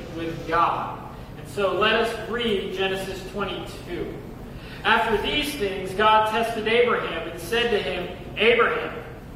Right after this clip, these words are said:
I don't know what else he'd say, but Abraham, it seems right. And he said, "Here I am." He said, "Take your son, your only son Isaac, whom you love, and go to the land of Moriah,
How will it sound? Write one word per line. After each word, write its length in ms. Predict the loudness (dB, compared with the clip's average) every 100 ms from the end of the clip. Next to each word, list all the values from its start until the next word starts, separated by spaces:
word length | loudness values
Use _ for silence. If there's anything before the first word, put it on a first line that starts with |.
| -14
I 40 | -12
don't 120 | -12
know 80 | -8
what 140 | -4
else 220 | -2 -2 -6
he'd 120 | -6
say, 360 | -4 -4 -4
but 120 | -6 -6
Abraham, 360 | -4 -4 -6
it 100 | -8 -8
seems 200 | -8 -4
right. 300 | -2 -2 -4 -8 -10 -2
And 100 | 2
he 140 | 4 2
said, 680 | 4 6 6 2 -2 -4
"Here 240 | 0 6 8
I 200 | 8 6
am." 440 | 4 2 0 -2
He 60 | 0
said, 500 | 2 2 2 -4 -4
"Take 340 | 2 2 2
your 140 | 2 2
son, 260 | 2 -4 -8 -12 -14 -14 -14 -12 -6
your 240 | 2 4 6
only 340 | 4 4 2
son 320 | 2 4 4 4
Isaac, 500 | 2 4 2 -2 -6 -8 -12 -12 -14 -10 -4
whom 260 | -2 0
you 220 | 0 0
love, 680 | 4 6 6 4 2 -2 -8 -12 -2
and 240 | 0 2 6
go 440 | 8 8 6 4
to 80 | 0
the 140 | 0
land 520 | 0 2 4 4 2 0 -6 -10 -2
of 280 | 0 2 2
Moriah, 640 | 4 4 2 0 -4 -8